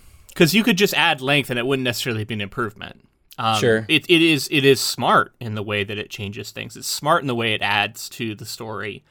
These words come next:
Speaker 1: Um, and I think it, it looks at areas where this, where the novella was doing something good and it said, "That's good, but we can do great.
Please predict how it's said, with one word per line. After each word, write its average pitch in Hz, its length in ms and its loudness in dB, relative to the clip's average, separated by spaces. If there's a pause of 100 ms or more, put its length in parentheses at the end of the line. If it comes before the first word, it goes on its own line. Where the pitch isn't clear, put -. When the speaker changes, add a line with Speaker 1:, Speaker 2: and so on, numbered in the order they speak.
(320)
Speaker 1:
Um, 107 520 -2
and 131 100 0
I 120 60 4
think 180 200 0
it, 175 140 2
it 135 260 2
looks 143 360 -2
at 156 260 4
areas 143 500 2
where 135 240 4
this, 120 320 -8
where 127 200 0
the 120 120 -4
novella 120 800 2 (580)
was 120 140 -10
doing 139 200 0
something 143 300 -2
good 165 340 6
and 123 120 0
it 117 100 -6
said, 123 320 0
"That's 196 240 2
good, 160 480 4
but 120 140 -4
we 160 160 0
can 165 160 0
do 127 260 -2
great. 113 420 -2